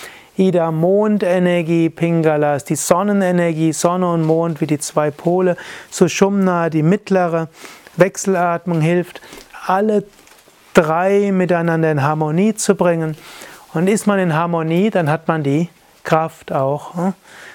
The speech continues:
bei verschiedenen Herausforderungen zu bestehen. Wechselatmung hat auch den großen Vorteil, es bringt zu, führt zu einer Harmonie, die auch längere Zeit andauert. Hm? Deshalb Kapalabhati wirkt kurzfristig, Kapalabhati auch sehr hilfreich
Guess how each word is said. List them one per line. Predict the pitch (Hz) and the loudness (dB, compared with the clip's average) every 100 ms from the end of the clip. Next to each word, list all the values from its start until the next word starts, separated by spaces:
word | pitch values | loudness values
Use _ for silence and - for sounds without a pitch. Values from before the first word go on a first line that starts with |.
| - - | -10 -4
bei | 151 | -2
verschiedenen | 139 156 - 185 175 147 | 0 -2 0 0 0 -2
Herausforderungen | 156 147 170 165 - 156 156 147 147 147 143 | 0 0 -2 -4 0 0 2 0 0 -2 -4
zu | - 135 127 _ - | -2 -2 -2 _ -6
bestehen. | 120 - 143 131 131 139 - - - - - - | -4 -2 -4 -4 -10 -18 -20 -20 -20 -20 -20 -2
Wechselatmung | 190 214 - 247 202 214 233 240 220 | 0 0 -4 -2 0 0 -2 -2 0
hat | 214 | 2
auch | 196 | 0
den | 202 190 | -2 -2
großen | 180 190 185 180 | 0 0 0 -2
Vorteil, | - 170 170 175 185 196 - - - - | 0 -2 0 0 -2 -4 -14 -20 -20 -8
es | 170 - | -8 -2
bringt | 180 190 180 | 0 0 -2
zu, | - 180 147 | -2 -4 2
führt | 214 208 | 2 2
zu | 214 165 | -2 -2
einer | 185 170 147 | 0 0 0
Harmonie, | 160 165 170 180 233 254 | 0 0 0 2 2 2
die | 208 190 | 2 0
auch | 175 196 - | 0 -2 -2
längere | 170 175 190 208 202 185 185 | 0 2 2 2 2 2 -2
Zeit | - 165 156 170 - _ _ _ _ - | 0 0 0 -2 -6 _ _ _ _ -12
andauert. | - 165 165 170 160 135 139 135 - - - | -2 0 2 2 2 0 -2 -6 -12 -16 -8
Hm? | 185 185 - - - - - _ - | -6 -6 -12 -20 -20 -20 -20 _ -4
Deshalb | 156 165 160 | 0 0 0
Kapalabhati | 180 180 185 170 170 180 180 196 160 | -2 0 -2 0 0 -2 0 -2 0
wirkt | 156 - - | 0 -2 -2
kurzfristig, | 208 226 - - 226 - 240 240 | -2 -2 -6 -2 -2 0 -2 -2
Kapalabhati | - 170 170 156 160 160 160 180 | -2 0 0 0 0 -2 -2 -2
auch | 156 | -2
sehr | - 160 | 0 2
hilfreich | 151 175 - 160 156 151 | 2 0 0 0 0 -2